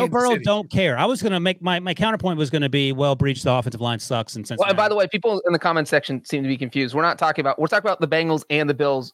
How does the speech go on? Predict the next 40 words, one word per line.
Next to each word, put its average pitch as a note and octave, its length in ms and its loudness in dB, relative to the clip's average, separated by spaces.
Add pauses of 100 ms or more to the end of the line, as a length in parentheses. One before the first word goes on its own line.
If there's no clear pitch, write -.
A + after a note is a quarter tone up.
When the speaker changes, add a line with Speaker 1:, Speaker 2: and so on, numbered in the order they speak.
Speaker 3:
w-, C#3+ 160 0 (320)
matching C#3+ 380 -2
up C3 140 0
against B2+ 220 -4
Kansas B2+ 220 -2
City A#2+ 160 -2
at - 80 -6
this A#2 120 -8
point A2+ 300 -6
and A#2+ 100 -4
the A2+ 40 -8
point A#2 220 -4
spread - 220 -4
for A#2+ 80 -4
both, A2 280 -2
not C3 300 -2
just - 280 -4 (200)
the C3+ 60 -8
Bengals. G#2+ 420 -4 (420)
Speaker 2:
Right, A2 200 0
Speaker 3:
We're C3+ 80 -2
Speaker 2:
they're C3+ 60 2
Speaker 3:
not C3 40 0
Speaker 2:
separate. - 140 -2
Speaker 3:
assuming, D3 320 0 (100)
we're G3 80 0
not G3+ 160 2
assuming F#3 380 0
under D#3 280 0
any D#3+ 220 0
circumstance C3+ 540 -2
the C#3+ 100 -4
Bengals C3+ 400 0 (320)
with, C3 300 0
uh, A#2+ 320 0
zero C#3 240 0
healthy C3+ 240 0
offensive B2 340 -2
linemen A#2 320 -4
beat B2 160 -6